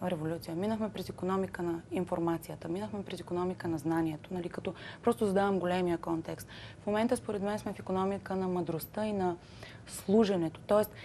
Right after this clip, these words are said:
ние вече имаме изключително много знание, което е на разположение в интернет, благодарение на глобалната мрежа.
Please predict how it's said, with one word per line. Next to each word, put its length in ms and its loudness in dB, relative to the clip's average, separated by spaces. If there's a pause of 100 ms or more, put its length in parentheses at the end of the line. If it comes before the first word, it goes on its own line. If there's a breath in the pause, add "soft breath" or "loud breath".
(140 loud breath)
ние 120 4
вече 240 2
имаме 200 2
изключително 520 4
много 300 2
знание, 520 2
което 260 0
е 40 4
на 120 2
разположение 680 0
в 200 -6
интернет, 400 0
благодарение 480 0
на 100 0
глобалната 580 -4
мрежа. 280 -6